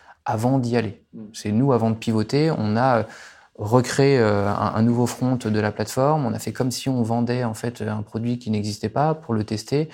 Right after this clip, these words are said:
Speaker 1: pour voir, en fait, si le client y allait. Et quand on a compris, en fait, la chaîne de valeur que le client recherchait, là, on a créé le, le vrai modèle et on a, on a coupé le premier.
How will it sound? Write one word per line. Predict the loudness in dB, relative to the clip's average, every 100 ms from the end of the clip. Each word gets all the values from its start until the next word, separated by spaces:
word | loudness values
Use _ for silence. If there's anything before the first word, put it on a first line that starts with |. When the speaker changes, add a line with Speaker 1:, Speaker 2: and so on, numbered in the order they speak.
| -16 -20 _
Speaker 1:
pour | -6
voir, | 0 0
en | 0
fait, | -4 -6
si | -4
le | -2 -2
client | 0 0 2
y | 0 0
allait. | 2 0 -2 -14 -12
Et | -10
quand | -2 2
on | 2
a | 2
compris, | 0 0 2
en | 0
fait, | 0 -4 -2
la |
chaîne | -2 0
de | 0
valeur | 0 -2 -2
que | -6
le |
client | -8 -2 0 0
recherchait, | 0 0 -2 -2 -2 -2 -10 -4
là, | 2 4
on |
a | 4
créé | 0 -2
le, | 0
le | 0 0
vrai | 0 0
modèle | 0 0 0 0
et |
on | -2 -4
a, | -4 -4
on | -6
a |
coupé | -8 -8
le | -8
premier. | -4 -6